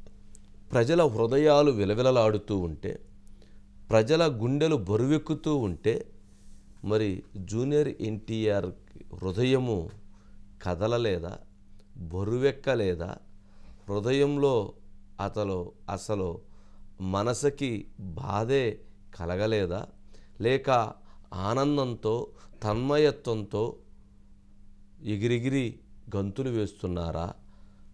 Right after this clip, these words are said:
అన్న అభిప్రాయాలు వ్యక్తమవుతున్నాయి. చివరికి జూనియర్ ఎన్టీఆర్ ఫ్యాన్స్,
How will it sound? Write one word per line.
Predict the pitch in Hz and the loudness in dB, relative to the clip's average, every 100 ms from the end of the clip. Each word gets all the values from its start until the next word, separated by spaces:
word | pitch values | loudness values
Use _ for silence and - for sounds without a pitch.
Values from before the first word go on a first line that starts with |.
| - | -10
అన్న | 92 98 104 98 85 - - - - | -4 -2 -2 -4 -6 -12 -20 -16 -10
అభిప్రాయాలు | 85 113 120 - 117 104 92 87 104 104 90 - 92 | -6 -6 -6 -2 0 0 0 -2 -2 -4 -6 -10 -8
వ్యక్తమవుతున్నాయి. | - - 82 78 - 82 82 - - - - - - | -8 -6 -6 -8 -10 -12 -12 -16 -20 -20 -20 -20 -20
చివరికి | - 110 113 143 147 | -8 -4 2 2 2
జూనియర్ | 123 107 131 139 127 | 0 0 2 2 2
ఎన్టీఆర్ | 110 110 117 110 104 92 | 0 -2 0 2 2 0
ఫ్యాన్స్, | - 98 98 95 - - | -4 0 0 0 -2 -10